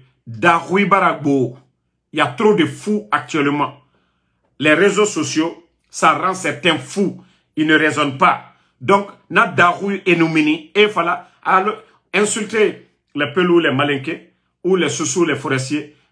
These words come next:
ne les répondez même pas, ne les donnez même pas de l'importance. C'est lorsqu'un chef de village insulte,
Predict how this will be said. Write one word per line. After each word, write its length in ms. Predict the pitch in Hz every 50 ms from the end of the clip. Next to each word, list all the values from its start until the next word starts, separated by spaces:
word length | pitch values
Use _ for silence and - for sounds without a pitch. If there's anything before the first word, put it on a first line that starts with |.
| _ -
ne 140 | 123 143
les 140 | 143 139 135
répondez 420 | 135 131 127 127 143 131 123 127 120
même 240 | 127 139 139 131
pas, 260 | - 120 95 - - -
ne 100 | 135 151
les 140 | 139 135 135
donnez 240 | 131 135 131 131 131
même 200 | 135 151 147 131
pas 120 | 139 151
de 100 | 143 120
l'importance. 880 | 107 110 117 117 - 127 113 - - 131 120 - - - - _ _ _ _ _ _ _ _ _ _ _ _ _ _ _ _ -
C'est 160 | - - 127
lorsqu'un 380 | 131 151 170 - - 165 151
chef 260 | 143 131 - 143 135 -
de 80 | -
village 360 | - - 120 123 - 143 110
insulte, 540 | 120 123 113 - - 175 - - - - _